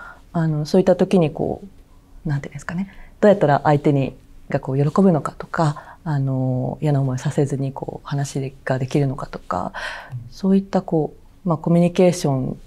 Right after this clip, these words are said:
Speaker 1: において、まあ、柔軟な人が、あの、大切なのかなっていうのは思いますね。
Speaker 2: うん。
Speaker 1: まあ、あとはその、こう、まあ、社会の中でも、こう、いろいろ、なんか目まぐるしくこう、変わっ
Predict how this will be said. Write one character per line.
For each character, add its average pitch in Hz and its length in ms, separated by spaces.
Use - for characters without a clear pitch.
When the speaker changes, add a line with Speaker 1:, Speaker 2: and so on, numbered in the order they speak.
Speaker 1:
に 214 140
お 233 80
い 233 60
て、 277 260
ま 165 100
あ、 - 40
柔 151 220
軟 147 160
な 151 120
人 147 320
が、 - 200
あ 131 160
の、 131 160
大 135 160
切 139 300
な 135 80
の - 80
か - 120
な 214 140
っ 226 40
て 208 120
い - 20
う 151 40
の 147 80
は - 40
思 - 200
い 185 60
ま 185 140
す - 140
ね。 180 200
Speaker 2:
う 196 40
ん。 180 40
Speaker 1:
ま 175 180
あ、 220 40
あ - 40
と 269 180
は 185 160
そ 170 160
の、 156 280
こ 147 420
う、 185 40
ま 170 60
あ、 - 20
社 202 120
会 202 440
の 156 100
中 180 300
で 175 100
も、 226 380
こ 180 100
う、 - 20
い 185 40
ろ 214 120
い 226 40
ろ、 220 260
な 190 60
ん - 20
か 147 80
目 156 100
ま 185 140
ぐ 220 100
る 226 80
し 226 100
く - 120
こ - 440
う、 - 60
変 165 100
わ 185 80
っ 196 80